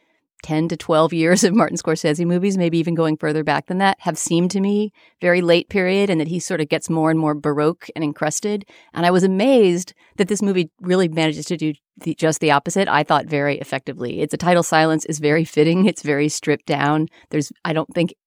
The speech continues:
any music that isn't being produced on screen. I don't remember there being any sort of exter-, extra diegetic music at all, just those crickets that Julia imitated earlier.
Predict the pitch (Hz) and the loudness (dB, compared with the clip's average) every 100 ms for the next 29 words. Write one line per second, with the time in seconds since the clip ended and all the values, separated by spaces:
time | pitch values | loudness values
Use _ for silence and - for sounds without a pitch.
0 | _ - 202 240 220 185 190 254 247 208 | _ 0 2 4 2 0 0 0 0 -2
1 | 196 202 - 196 185 180 165 180 180 - | -2 -4 -2 -4 -2 -2 0 -2 -4 -10
2 | _ - 160 165 170 - - 156 170 220 | _ 0 2 2 -2 -4 -4 0 0 0
3 | 240 180 - 175 185 170 156 160 151 165 | 0 -2 0 0 0 0 0 0 0 2
4 | 165 160 170 - 156 139 - - - 151 | 2 0 -2 -8 -10 -8 -8 -8 -4 -4
5 | - 156 - 156 156 143 147 147 147 165 | -2 -8 -4 -2 0 0 0 -2 -2 -2
6 | 160 160 151 147 147 151 - 160 - - | 0 -2 0 2 2 0 0 0 2 0
7 | 214 - - 165 - 160 170 170 165 - | 0 0 -2 -6 -4 -4 -2 -2 -2 0
8 | 156 151 151 156 156 160 | 0 0 -2 -2 -2 -6